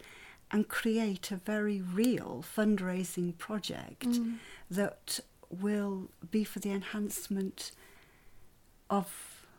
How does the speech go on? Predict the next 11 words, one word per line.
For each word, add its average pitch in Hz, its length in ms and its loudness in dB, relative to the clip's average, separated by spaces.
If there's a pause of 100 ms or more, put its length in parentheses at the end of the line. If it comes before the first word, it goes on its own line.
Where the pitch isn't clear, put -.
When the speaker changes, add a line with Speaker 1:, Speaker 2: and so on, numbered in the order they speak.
(280)
Speaker 1:
of 190 200 -2
well-being, 180 600 0
mental 196 340 -4
well-being. 180 400 -2
Speaker 2:
Mm. 254 500 0 (600)
Yeah, 240 180 -2
it 233 60 -8
sounds 240 240 -2
like 220 120 -8
incredible 214 540 -8
work. 185 560 -8